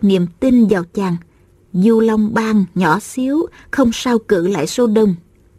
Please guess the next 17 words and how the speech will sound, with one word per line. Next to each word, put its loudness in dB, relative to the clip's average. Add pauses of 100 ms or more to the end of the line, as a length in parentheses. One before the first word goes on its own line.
(120)
Hơn 2
nữa, 0 (360)
y 2
nghĩ 0
đến 0
chuyện 0
trên 2
sông 0
Cừu 0
Giang, -4 (500)
chàng 2
đã 0
không 2
làm 2
khó -6
dễ 2
mình, 0